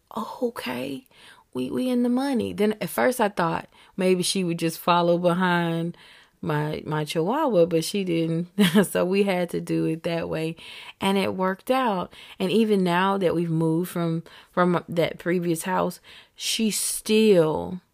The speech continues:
is trained. She doesn't poop in the house. She even barks at the door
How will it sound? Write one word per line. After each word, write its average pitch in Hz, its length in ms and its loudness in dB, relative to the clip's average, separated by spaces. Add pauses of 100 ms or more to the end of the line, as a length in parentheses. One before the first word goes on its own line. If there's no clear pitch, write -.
(1160)
is 185 200 0
trained. 262 720 -4
She - 160 -4
doesn't 156 280 2
poop 214 240 0
in 233 80 4
the 220 100 2
house. 214 400 0 (380)
She 202 420 0
even 202 260 2
barks 175 340 -2
at 185 140 -2
the 170 100 -2
door 165 680 2